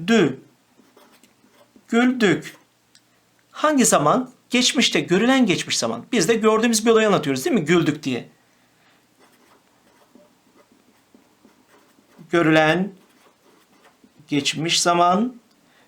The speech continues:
K ne olur? Hangi şahıs olur? Güldük. Kim?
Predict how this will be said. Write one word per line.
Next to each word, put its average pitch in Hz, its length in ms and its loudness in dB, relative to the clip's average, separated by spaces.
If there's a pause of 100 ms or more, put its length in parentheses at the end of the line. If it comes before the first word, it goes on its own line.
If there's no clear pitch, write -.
(680)
K 320 260 0
ne 247 80 4
olur? 175 240 2
Hangi 269 260 -2
şahıs 165 340 2
olur? 185 140 -2
Güldük. 214 720 0
Kim? 262 420 0